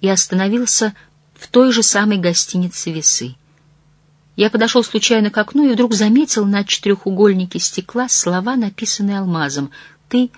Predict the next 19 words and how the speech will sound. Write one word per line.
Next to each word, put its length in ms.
забудешь 920
Анриетту». 920
Вспомнив 720
в 40
одно 240
мгновение, 500
что 180
Анриетта 420
написала 440
эти 160
слова 400
тринадцать 680
лет 260
тому 240
назад, 440
я 160
почувствовал, 640
как 260
волосы 680